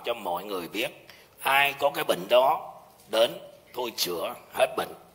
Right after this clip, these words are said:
không? Nhưng mà đây là chữa chạy. Tôi có coi một cái clip của một vị, của một nhà khoa học nằm trong Bộ Y tế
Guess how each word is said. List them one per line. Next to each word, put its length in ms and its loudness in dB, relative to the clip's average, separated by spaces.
không? 240 2
Nhưng 220 -8
mà 100 0
đây 180 2
là 100 -6
chữa 220 -6
chạy. 280 -4
Tôi 160 -8
có 80 0
coi 280 2
một 160 -10
cái 120 -2
clip 180 -2
của 160 -8
một 440 -12
vị, 420 -2
của 100 -4
một 220 -10
nhà 240 -4
khoa 300 0
học 520 -2
nằm 240 -8
trong 180 -8
Bộ 140 -4
Y 160 -2
tế 340 4